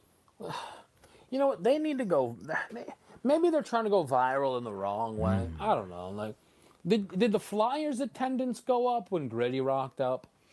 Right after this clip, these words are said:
Speaker 1: Like,
Speaker 2: No,
Speaker 1: was
Speaker 2: it
Speaker 1: that a
Speaker 2: actually,
Speaker 1: big
Speaker 2: the,
Speaker 1: boom for business
Speaker 2: like, he was a
Speaker 1: success?
Speaker 2: very, it was, he was hated for, like, "I can't believe you're disrespecting our city like this by making Gritty a mascot. We have the best mascot of all time."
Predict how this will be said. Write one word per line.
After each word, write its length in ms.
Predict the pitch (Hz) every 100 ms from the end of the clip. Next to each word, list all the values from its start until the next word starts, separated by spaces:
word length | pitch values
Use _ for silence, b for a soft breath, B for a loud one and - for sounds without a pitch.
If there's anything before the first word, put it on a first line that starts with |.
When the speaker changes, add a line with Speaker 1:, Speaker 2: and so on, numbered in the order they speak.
| B B
Speaker 1:
Like, 160 | 143 196
Speaker 2:
No, 160 | 208
Speaker 1:
was 40 | 147
Speaker 2:
it 40 |
Speaker 1:
that 20 |
a 40 | 170
Speaker 2:
actually, 240 | 151 156
Speaker 1:
big 100 | 135
Speaker 2:
the, 120 | 123 117
Speaker 1:
boom 340 | 131 127 127
for 160 | - 123
business 300 | 107 123 117
Speaker 2:
like, 160 | 151
he 160 | - 202
was 160 | 151
a 80 | 143
Speaker 1:
success? 140 | 127 101
Speaker 2:
very, 500 | 127 175 165 135 127
it 100 | -
was, 140 | 110
he 360 | - 98 110 123
was 140 | 123
hated 600 | - 175 208 202 170 123
for, 280 | - 123 120
like, 220 | 110 101
"I 160 | 113 104
can't 180 | - 123
believe 220 | 127 113
you're 80 | 104
disrespecting 720 | 107 - 120 107 107 104 98
our 140 | 92
city 260 | - 120 101
like 220 | 92 85
this 180 | 95 92 90
by 180 | 87 82 - b b
making 320 | 113 110 107
Gritty 320 | 95 117 104
a 40 | 95
mascot. 460 | 101 98 - 98
We 80 | 95
have 80 | 92
the 80 | 90
best 220 | 98 -
mascot 380 | 101 90 101 92
of 60 |
all 160 | 87 82
time." 380 | - 127 101